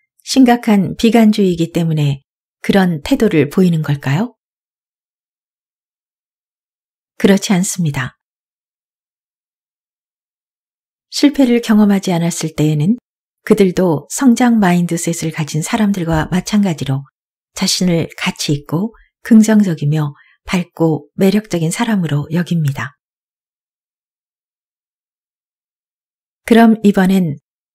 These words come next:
성장 마인드셋을 가진 사람들에게 같은 사례를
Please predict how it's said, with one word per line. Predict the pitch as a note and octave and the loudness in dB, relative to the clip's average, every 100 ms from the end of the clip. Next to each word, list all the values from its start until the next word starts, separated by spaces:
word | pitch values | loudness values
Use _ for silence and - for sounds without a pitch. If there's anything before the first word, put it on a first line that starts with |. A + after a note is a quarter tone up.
| _ _ | _ _
성장 | - C#4 A#3+ B3 A#3 G#3 | -2 4 4 4 2 2
마인드셋을 | F#3 F#3+ F#3 F#3+ F3 - E3+ | 2 2 0 -2 -4 -4 -4
가진 | D#3 D3+ | -4 -4
사람들에게 | D3+ B3 A3+ G3+ D3 C#3+ F#3+ G#3+ _ _ _ - | -4 -2 0 0 -2 -2 -6 -8 _ _ _ -8
같은 | F#3 - A#3 | -6 0 2
사례를 | A#3+ C4 B3 A#3 F#3 - | 2 0 0 0 0 -2